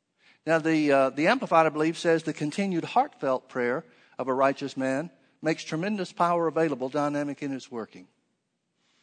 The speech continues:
So what's it saying? It's saying that supplication is effective. It's one of the most effective tools that we have in our prayer arsenal. Now remember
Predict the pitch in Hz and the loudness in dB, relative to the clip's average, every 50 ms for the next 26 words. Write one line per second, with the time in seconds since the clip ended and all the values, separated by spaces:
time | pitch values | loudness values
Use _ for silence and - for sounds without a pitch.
0 | _ _ _ _ _ _ _ _ _ - 202 208 240 226 202 190 175 - 190 185 | _ _ _ _ _ _ _ _ _ -2 0 2 2 2 0 -4 0 0 0 0
1 | 139 101 87 _ _ _ _ _ _ _ _ _ _ _ _ _ - 160 175 170 | 0 -4 -12 _ _ _ _ _ _ _ _ _ _ _ _ _ -2 -2 0 0
2 | - - - 240 240 226 190 170 160 - - - 214 214 - 180 165 - 240 247 | 0 -2 0 0 0 0 0 -2 -4 -4 0 0 0 0 0 -2 -4 0 2 2
3 | 247 - - - 113 113 113 - _ _ _ _ _ _ _ _ _ _ _ _ | 2 0 -4 -8 -8 -10 -10 -14 _ _ _ _ _ _ _ _ _ _ _ _
4 | _ _ _ - 151 151 - 147 139 - - 214 202 - - 107 95 117 139 139 | _ _ _ 0 0 0 0 -2 -4 0 0 0 0 0 -6 -10 -6 -6 -8 -8
5 | - - 180 196 190 180 156 151 156 156 185 208 247 - - - 170 - 196 185 | -6 -4 -2 0 0 0 0 0 0 2 2 2 2 2 -4 -6 -4 -2 -2 -2
6 | - - 160 - - - - 269 247 175 160 160 151 - 180 - 143 156 156 170 | -2 -4 -8 -6 -6 -4 -2 -2 0 0 -2 -2 -4 -6 -8 -6 -4 -6 -4 -2
7 | 208 214 196 175 156 - - - - - 190 - 156 156 151 151 - - - 202 | 0 0 0 0 0 -2 -10 -20 -14 -4 -2 0 2 2 0 0 -2 -2 0 2
8 | 196 185 175 180 185 202 190 - - 165 135 101 85 _ _ _ _ _ - - | 2 2 2 2 0 0 0 -2 -4 -4 -6 -6 -10 _ _ _ _ _ -20 -20
9 | - - 143 147 165 180 196 220 220 208 190 175 156 160 | -8 0 2 4 4 4 4 4 4 4 2 2 -2 -12